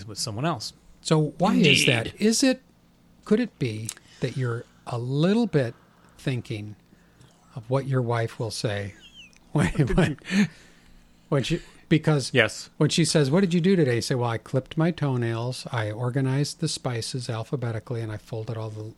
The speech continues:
Speaker 2: all
Speaker 1: Yes.
Speaker 2: of the
Speaker 1: Yes.
Speaker 2: grocery bags." She'll say, "Good job,
Speaker 1: Yes.
Speaker 2: Dave. Here's your steak."
Speaker 1: And you know what? She would actually let me take some time for myself, absolutely.
Speaker 2: Oh, she would.
Speaker 1: Yes.
Speaker 2: Yeah.
Speaker 1: So I gotta just quit thinking that way. That's
Speaker 2: Yeah.
Speaker 1: what I'm thinking.
Speaker 2: Isn't that funny how we,
Speaker 1: Yeah.
Speaker 2: we're like that? We're,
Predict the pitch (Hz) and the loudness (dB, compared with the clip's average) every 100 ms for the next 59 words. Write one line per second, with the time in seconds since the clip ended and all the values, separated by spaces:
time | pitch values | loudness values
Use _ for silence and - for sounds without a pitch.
0 | - 131 131 143 - 113 104 - 120 127 | -6 0 2 0 -2 -6 -8 -10 -2 0
1 | 131 - 117 110 107 - 131 - 120 113 | 2 0 -2 -2 -4 -4 -4 -2 -2 -4
2 | - _ _ _ _ 185 226 156 165 113 | -8 _ _ _ _ 4 4 4 2 2
3 | 92 - 120 113 117 - - 139 - 123 | -4 -6 -4 -2 -4 -8 -4 -4 -4 -8
4 | - 104 160 147 147 151 143 135 - - | -8 -6 0 2 4 6 4 2 0 0
5 | 143 123 117 117 - 107 110 113 110 - | 0 2 0 -2 -6 -6 -6 -6 -10 -8
6 | 110 95 107 95 101 101 104 98 101 101 | -8 -8 -12 -10 -12 -10 -12 -12 -12 -12
7 | 101 101 - 104 104 104 101 - 143 - | -12 -14 -12 -12 -12 -12 -14 -6 -4 -2
8 | 131 95 - - 95 - - - - - | -2 -4 -12 -14 -14 -14 -12 -14 -14 -8
9 | 117 127 127 117 - 151 139 143 135 127 | -2 0 0 -2 -4 -4 -2 -2 -2 -2
10 | 101 107 101 104 123 143 135 - 139 127 | -4 -8 -4 0 0 2 0 -2 -4 -4
11 | 104 - - 233 214 - 139 165 139 135 | -8 -8 -4 -2 -2 0 2 2 2 0
12 | 131 127 113 135 131 135 - 156 - 147 | 0 -2 -2 -2 -2 -4 -6 -14 -6 -2
13 | 147 | -2